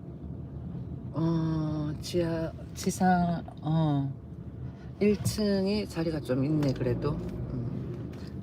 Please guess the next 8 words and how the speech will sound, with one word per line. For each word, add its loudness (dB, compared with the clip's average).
지상에는, 2
어, 0
오히려 8
지상에는 4
차를 2
세울 -2
데가 2
없어. -4